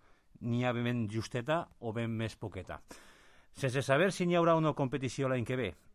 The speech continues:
sense saber, per exemple, si els aficionats podran entrar o no, i sense saber moltes coses de lo que va a deparar el futur dins de lo que és el món del futbol, està clar que hi ha que anar pas a pas, ser cautelós i, sobretot, així té que manar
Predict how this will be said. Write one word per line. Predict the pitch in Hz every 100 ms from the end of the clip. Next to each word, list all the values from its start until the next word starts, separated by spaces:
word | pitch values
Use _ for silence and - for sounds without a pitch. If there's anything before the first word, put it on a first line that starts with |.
| - -
sense | 135 -
saber, | 120 117 131 131
per | 139
exemple, | 127 208 196 107
si | - 113
els | 101
aficionats | 110 - 107 160 -
podran | 104 98 110
entrar | 110 107 117
o |
no, | 143 175 - - - _ _ -
i | 135
sense | 139 120
saber | 107 120 127
moltes | 131 160 151 -
coses | 185 165 110
de |
lo | 110
que | 95 107
va | 135
a | 135
deparar | 123 113 110
el | 165
futur | - 131 123 110 82
dins | 113 123 139
de | 110
lo | 107
que | 113
és | 101
el | 98
món | 120
del | 160
futbol, | - 117 120 120 - - _ -
està | 113 143 131
clar | 139 143
que | 135 147 - - -
hi | 110 135
ha |
que | 120
anar | 120 131 - - -
pas | - 160
a | 120 -
pas, | 117 127 - - _ -
ser | - 165 147 -
cautelós | 143 190 - 117 123 123 - - _ _ -
i, | 107
sobretot, | - 165 120 110 110 - - _ - -
així | 104 127
té | 131 131
que |
manar | 113 113 117